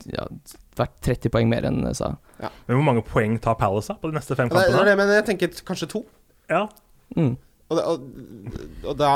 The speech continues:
Speaker 2: da, jeg snakket om, da må de håpe å få et uavgjort mot Everton, og så et uavgjort, en plucky uavgjort med en av de andre.
Speaker 3: Mm.
Speaker 2: Det kan godt hende de får ett poeng, altså.
Speaker 1: Mm.
Speaker 2: Og da s-,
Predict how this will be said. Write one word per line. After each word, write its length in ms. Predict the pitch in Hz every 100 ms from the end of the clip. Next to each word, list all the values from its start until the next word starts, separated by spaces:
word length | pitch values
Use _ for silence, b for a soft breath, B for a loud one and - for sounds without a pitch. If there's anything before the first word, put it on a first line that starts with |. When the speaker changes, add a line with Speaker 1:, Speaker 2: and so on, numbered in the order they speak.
| 143
Speaker 2:
da, 140 | 135
jeg 80 | 143
snakket 180 | 139 139
om, 120 | 135 127
da 100 | 127
må 120 | 120
de 80 | 143
håpe 220 | 165 - 98
å 40 |
få 160 | - 104
et 80 | 90
uavgjort 380 | 120 85 87 87
mot 120 | 98
Everton, 380 | 95 82 - 143 143
og 60 |
så 160 | 135 113 107
et 160 | 92
uavgjort, 380 | 107 87 87 -
en 80 | 107
plucky 460 | - 104 - 113 107
uavgjort 260 | 82 95 113
med 120 | 101
en 80 | 90
av 60 |
de 60 | 92
andre. 180 | 90 127 -
Speaker 3:
Mm. 160 | 135 117
Speaker 2:
Det 80 | 104
kan 120 | 139
godt 160 | 107 -
hende 140 | 113 160
de 20 |
får 140 | -
ett 160 | 185 -
poeng, 240 | 113 123
altså. 200 | 220 95 - b b -
Speaker 1:
Mm. 160 | 185 135
Speaker 2:
Og 80 | 127
da 80 |
s-, 80 | 127